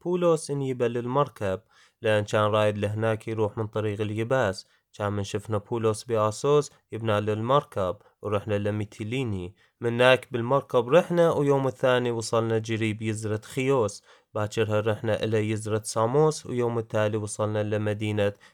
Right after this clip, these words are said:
ميليتوس. بولس كان ناوي من طريق البحر يتعدى من يم أفسوس، خاطر لا يصرف وقت بإيالة آسيا، لأن كان مستعجل لو ممكن يوم البنتيكاست يكون بأورشليم.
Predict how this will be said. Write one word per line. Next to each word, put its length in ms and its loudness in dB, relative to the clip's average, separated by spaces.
ميليتوس. 680 -2
بولس 340 0
كان 160 0
ناوي 300 2
من 140 -2
طريق 380 -2
البحر 420 -2
يتعدى 500 -2
من 160 -4
يم 240 0
أفسوس، 640 0
خاطر 300 -2
لا 220 2
يصرف 360 -2
وقت 380 -4
بإيالة 540 0
آسيا، 640 0
لأن 140 -2
كان 200 0
مستعجل 560 -4
لو 200 0
ممكن 560 0
يوم 220 0
البنتيكاست 880 -4
يكون 300 -6
بأورشليم. 800 -2